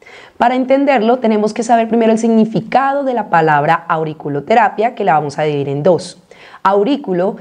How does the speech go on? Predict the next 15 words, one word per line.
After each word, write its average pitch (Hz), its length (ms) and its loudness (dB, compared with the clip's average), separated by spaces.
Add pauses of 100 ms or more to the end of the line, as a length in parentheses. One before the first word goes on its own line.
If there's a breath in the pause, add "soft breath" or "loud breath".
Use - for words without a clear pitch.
(160 loud breath)
que 180 140 -4
su 190 140 -6
palabra 185 360 2
significa 254 600 -2
pabellón 165 500 -2
auricular, 156 680 -2 (520 soft breath)
y 285 120 0
terapia, 254 580 0
que 233 80 -8
significa 170 540 -4
tratamiento, 147 720 -2 (560 loud breath)
ya 202 240 2
que 240 160 4
esta 240 260 0
técnica 196 560 0